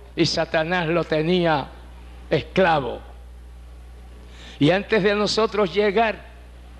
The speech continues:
los demonios le decían, "Mátate. Antes que lleguen, mátate".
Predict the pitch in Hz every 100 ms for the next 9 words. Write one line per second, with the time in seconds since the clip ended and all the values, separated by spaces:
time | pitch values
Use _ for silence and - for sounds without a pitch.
0 | - 147 139 165 170 220 214 208 196 202
1 | 196 - 226 190 156 143 185 214 240 214
2 | 190 - 170 135 - - - - - -
3 | - - - - - 160 175 180 - 202
4 | 175 233 262 240 202 151 180 247 254 254
5 | 214 202 - 190